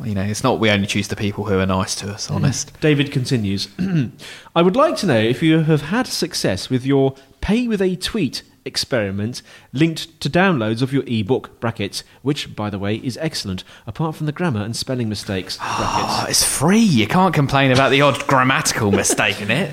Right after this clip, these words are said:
Speaker 1: <laughs>
Speaker 2: "I am considering doing the same with my soon-to-be-released ebook. So I would be, so I would like to learn from your experience. Thanks, mate.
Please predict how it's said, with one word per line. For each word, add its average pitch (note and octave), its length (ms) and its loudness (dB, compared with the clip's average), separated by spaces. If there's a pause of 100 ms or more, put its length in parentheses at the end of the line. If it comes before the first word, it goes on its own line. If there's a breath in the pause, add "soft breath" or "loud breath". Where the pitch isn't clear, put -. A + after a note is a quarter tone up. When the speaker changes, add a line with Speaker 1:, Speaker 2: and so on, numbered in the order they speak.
(100)
Speaker 1:
<laughs> - 120 -6
Speaker 2:
"I D#3+ 80 4
am G3 100 4
considering G3 520 4
doing D#3+ 180 6
the D3 80 4
same D3+ 220 4
with B2+ 120 2
my F#3 320 4
soon-to-be-released E3 1120 2
ebook. G2+ 520 -8 (500 soft breath)
So D#3 180 2
I E3 60 6
would E3 180 4
be, D#3+ 360 -2 (100)
so D#3 240 2
I - 20 6
would D3+ 180 2
like G3 260 2
to F3+ 100 0
learn G#2+ 260 2
from B2 220 0
your D3 180 2
experience. A2 600 -2 (180 soft breath)
Thanks, F3 400 -2
mate. G#2 340 0